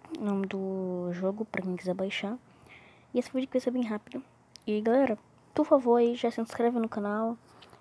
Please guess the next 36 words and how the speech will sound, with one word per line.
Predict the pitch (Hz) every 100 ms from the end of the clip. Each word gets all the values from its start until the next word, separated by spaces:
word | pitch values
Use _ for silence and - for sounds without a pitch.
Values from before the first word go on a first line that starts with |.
| -
Eu | 233
não | 254
quero | 262 254
ser | 254 226
repidão, | - 220 214 214 226
mas | 220 220 - 226 - - - - -
é | 220
que | 233
eu |
tenho | 233
muitos | 254 269 262
inscritos, | - - 254 -
mas | 254
esses | 254 247
inscritos | 247 247 -
são | 247
fantasmas. | 269 277 - 220 202 180 - - - _ _ _
Ou | - 208
seja, | - 214 208 -
eles | 208 208 214
estão | - 269
inscritos | 285 285
no | 277
meu | 247
canal, | 247 247
mas | 262
não | 262
assistem | 269 - 254 -
meus | 254 262
vídeos. | 226 208 196 - - - - - -
Então, | 226 226 233
se | 254
você | 262 -
é | 320
novo | 311 262
aqui, | 240 - 277